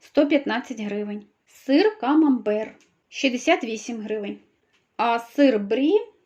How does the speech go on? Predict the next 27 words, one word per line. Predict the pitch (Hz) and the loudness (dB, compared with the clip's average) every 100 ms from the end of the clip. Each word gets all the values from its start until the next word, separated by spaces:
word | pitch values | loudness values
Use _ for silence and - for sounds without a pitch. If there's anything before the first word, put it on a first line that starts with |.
| _ | _
коштує | - 294 - - 240 | -6 -6 -6 -6 -6
шістдесят | - 226 226 - 269 | -6 -10 -8 -2 -2
дев'ять | 214 180 185 190 | -2 -4 -6 -10
гривень. | 190 190 185 202 - _ _ | -12 -12 -10 -12 -16 _ _
Лимончик | - 254 269 302 370 349 311 294 - - _ | -6 2 6 8 6 4 2 0 -4 -20 _
і | 269 262 262 214 | -4 0 0 0
лайм | 247 233 214 208 208 _ _ _ _ | 0 0 0 -4 -10 _ _ _ _
коштують | 285 285 277 269 226 | 2 2 2 -4 -6
по | - | -2
двадцять | 262 285 302 277 269 | -2 0 0 -2 -2
сім | 262 240 | -2 0
гривень | 247 247 214 214 - _ - | 0 0 -2 -4 -10 _ -18
за | 220 214 208 202 202 | -12 -8 -6 -8 -10
бутилочку | 196 294 427 415 - 349 | -8 -2 0 -2 -6 -6
за | 311 | -6
цю, | 302 320 277 | -6 -4 -4
за | 208 | -4
дві, | 202 269 | -4 -6
получається, | 339 226 220 254 285 208 | -6 -8 -6 -4 -4 -6
п'ятдесят | 214 196 - 262 | -10 -8 -8 -10
чотири | - - 202 | -10 -8 -6
гривні. | 202 196 160 - - - _ _ _ _ | -6 -8 -10 -10 -14 -16 _ _ _ _
Потім | 285 320 - 294 277 | 0 0 4 4 4
крем-сир — | 294 381 381 - 294 277 330 - _ _ _ _ _ _ | 4 2 0 -2 2 2 2 -4 _ _ _ _ _ _
двісті | 220 233 370 - 294 | -10 -2 -2 0 -4
двадцять | - 208 220 269 254 | -4 -4 -4 -4 -10
п'ять | - 214 262 - | -6 -4 -4 -6